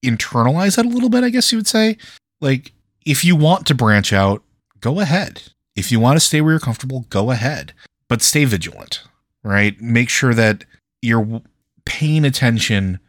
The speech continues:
to what's going on around you. Like, we're talking about diversification and things like that. Maybe i-, if you want to try something or you're looking for a little more adventure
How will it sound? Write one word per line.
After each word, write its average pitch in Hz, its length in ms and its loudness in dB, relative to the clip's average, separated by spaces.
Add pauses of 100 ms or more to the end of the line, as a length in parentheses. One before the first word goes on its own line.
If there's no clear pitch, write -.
(340)
to 123 140 -2
what's 104 240 0
going 104 180 0
on 98 120 0
around 92 180 0
you. 92 80 -2
Like, 98 120 -2
we're 113 60 -6
talking 117 220 -2
about 110 180 0
diversification 98 800 -2
and 92 80 -4
things 92 160 -4
like 90 120 -6
that. 90 220 -2 (420)
Maybe 143 720 4
i-, - 40 -18 (180)
if 131 520 -4
you 120 80 0
want 117 220 0
to 110 40 -2
try 117 220 0
something 113 340 0
or 101 100 2
you're 98 140 0
looking 110 220 -2
for 117 100 -4
a 107 60 -2
little 107 180 -2
more 101 160 -2
adventure 101 560 -2